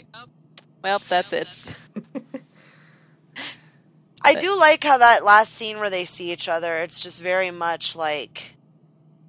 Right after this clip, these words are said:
Speaker 2: like the end of Orpheus and the Underworld, where
Speaker 1: Well,
Speaker 2: she
Speaker 1: she
Speaker 2: just
Speaker 1: doesn't
Speaker 2: kind of
Speaker 1: see her. She,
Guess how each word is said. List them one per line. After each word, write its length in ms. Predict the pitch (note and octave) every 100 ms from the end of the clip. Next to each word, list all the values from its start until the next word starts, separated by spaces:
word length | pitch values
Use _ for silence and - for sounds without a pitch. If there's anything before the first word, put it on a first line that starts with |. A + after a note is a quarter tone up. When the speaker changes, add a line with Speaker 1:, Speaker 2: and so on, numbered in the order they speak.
| _ _ _ _ _ _ _ _ _ _ _ _ _ - G3
Speaker 2:
like 180 | F#3+
the 120 | - D#3
end 200 | E3+ F3
of 100 | D#3+
Orpheus 400 | D3 D#3+ D#3 E3
and 140 | D#3
the 60 | C3+
Underworld, 640 | D#3 D#3 C#3+ C#3 D3+ - _ _ _ _ _ _ _ _ _ -
where 120 | F3+
Speaker 1:
Well, 100 | A3+
Speaker 2:
she 80 | F3+
Speaker 1:
she 80 |
Speaker 2:
just 80 | C4
Speaker 1:
doesn't 180 | C#4 G3
Speaker 2:
kind 160 | F#3 F#3
of 60 | F#3
Speaker 1:
see 140 | G#3+
her. 400 | G#3 D#3 - F3+
She, 420 | - G#3 G#3+ G#3